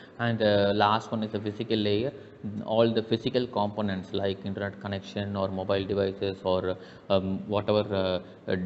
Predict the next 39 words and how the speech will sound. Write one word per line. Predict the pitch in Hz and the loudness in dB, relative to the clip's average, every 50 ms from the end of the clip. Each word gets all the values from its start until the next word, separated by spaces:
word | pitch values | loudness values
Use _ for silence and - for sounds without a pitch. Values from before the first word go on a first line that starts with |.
| - - - - - | -6 -8 -14 -2 0
physical | 120 110 - 127 117 120 117 113 | 0 2 2 2 2 2 0 0
components | - 107 104 104 101 120 110 107 107 107 | 0 -2 -4 -2 -2 -2 -2 -2 -4 -2
we | 107 101 | -2 -2
use | 98 95 92 98 107 113 110 - | -2 0 0 2 0 0 0 0
for | - 101 98 | 0 0 0
the | 98 101 98 95 92 92 | 2 0 0 0 0 2
data | 92 95 95 - 101 98 - - | 0 0 0 2 0 -2 -2 -2
transfer. | 95 95 95 98 95 - 95 104 131 - - - - - - - - | -2 -2 -2 -4 -4 -2 -2 -2 -2 -4 -12 -18 -20 -20 -18 -2 -2
So | 113 | -2
all | - - 117 113 113 107 | 0 2 4 4 4 4
these | 104 104 107 107 107 - | 4 4 2 2 2 2
will | 104 95 | 0 0
be | 110 107 | 0 0
mentioned | 101 98 95 98 - 110 110 117 113 110 113 | 0 0 -2 -2 -2 -4 -4 -4 -4 -6 -6
in | 107 95 | -6 -4
the | - 101 123 143 - - - - - | -2 -2 -2 -2 -4 -10 -18 -10 -6
physical | - 107 - 110 - - 90 | -6 -4 -4 -2 -4 -2 -2
layer. | 101 95 87 85 87 87 - - | -2 0 0 0 -2 -4 -2 0
So | 107 101 | 0 0
these | 92 92 104 107 - | 0 0 -2 -2 0
are | 113 110 | 0 0
the | 104 104 98 95 95 92 - - | 2 2 2 2 2 0 -2 -2
four | - 120 120 127 123 | 2 4 4 4 4
layers | 113 101 101 110 110 98 92 95 113 117 - | 2 4 4 4 4 4 4 2 0 -2 -4
which | 107 98 101 - | -6 -6 -2 0
are | 104 101 98 | 0 0 0
involved | 95 101 104 104 104 104 98 | 0 0 2 2 2 2 0
in | 98 95 92 | -2 -4 0
this, | 92 107 113 113 113 - | 0 0 0 0 0 0
uh, | 101 95 92 90 - - - - - - | 2 2 2 0 -4 -10 -16 -18 -6 -2
edifact, | 101 101 104 113 104 107 - 107 98 92 - - | 0 0 2 0 -2 0 -2 -2 -2 -2 -2 -2
that | 95 92 95 92 98 | -2 -2 -2 -2 -4
is, | 95 92 95 | -2 -2 0
uh, | 92 90 90 90 92 | 0 0 0 0 0
e-, | 98 95 98 - - | 0 -2 -2 -2 -4
electronic | 110 104 107 104 - 113 107 107 104 98 | -2 -2 -2 -2 -2 0 0 0 0 0
data | 104 101 98 107 101 | 0 0 2 2 0
interchange | 95 95 95 98 107 101 98 - 107 101 101 101 98 - - - | 0 0 -2 -2 -4 -4 -4 -4 -4 -4 -4 -4 -6 -10 -10 -6
architecture. | 92 104 104 104 - 95 - 90 - - - - | -4 -4 -4 -4 -6 -6 -6 -6 -6 -6 -10 -12